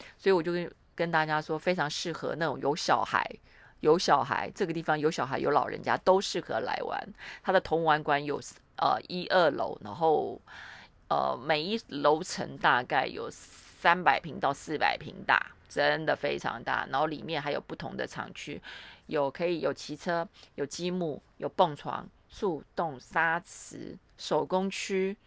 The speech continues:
哦，有教学，哦，那不用钱，你就是买门票进去之后，剩下里面的全部都不用钱，钱了。攀爬区、角色扮演，哦，二楼有图书馆、软包区，就是适合，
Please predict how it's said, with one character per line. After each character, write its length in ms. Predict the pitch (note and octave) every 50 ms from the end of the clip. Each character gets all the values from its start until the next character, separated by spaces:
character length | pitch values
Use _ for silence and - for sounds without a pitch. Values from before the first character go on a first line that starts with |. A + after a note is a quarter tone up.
| _ _ -
哦， 140 | - -
有 100 | - -
教 260 | - - - E3 F3 F#3+
学， 360 | F#3+ - - - - - - G3 - _ _ _ _ - - -
哦， 100 | - D#3
那 120 | E3 G3+
不 120 | F#3 - F#3+
用 120 | F3+ E3+
钱， 240 | E3 - - - - -
你 80 | D#3
就 80 | D#3+ G#3+
是 60 | A#3+ A#3+
买 100 | G3+ D#3+
门 80 | D3+
票 140 | D#3 F#3+ F#3+
进 160 | F3+ F3+ F3
去 100 | F3+ F3
之 60 | D#3+
后， 60 | E3+ D#3
剩 140 | - F#3
下 140 | E3+ F3 D#3
里 80 | C#3+ -
面 200 | - D3+ D3+ C#3
的 80 | - C#3+
全 160 | - - C#3
部 80 | D#3+ E3
都 120 | E3+ D#3+
不 100 | - D#3+
用 140 | C#3+ C3+ C3+
钱， 240 | C3 - C3+ - - _ _ _ _
钱 240 | _ - - B2+ - -
了。 180 | - - - - - - - - - - _ _
攀 300 | - G3 F#3+ F#3+ G3 G3+
爬 200 | F#3 D3+ C#3 C#3+ C#3 - - - - _ _
区、 420 | - - - - F#3+ F#3 F3+ F3+ G3 - _ _ _
角 160 | - - A2+
色 220 | C3+ - - G3 F3+
扮 280 | F#3+ - F3+ D3+ C3
演， 180 | A#2 - - - _ _ _ _ _ - - - - - - - -
哦， 160 | - - C3+ - - - - - - _ -
二 180 | A#3+ A#3+ G#3+
楼 180 | F#3+ F3 D3+ D3+
有 140 | D#3 D3 C3+
图 160 | - - D#3+
书 180 | E3 - - G3+
馆、 280 | F#3 F#3 E3 A#2+ A#1+ - -
软 280 | D#3 D#3+ D3+ B2 - - - -
包 260 | - F3 E3+ E3+ E3+
区， 520 | E3+ - - - - E3+ E3 D#3+ D#3+ E3 F3
就 100 | - F3+
是 80 | F3 -
适 240 | F#3 - - F#3 F#3
合， 220 | F3 D3 C3+ C#3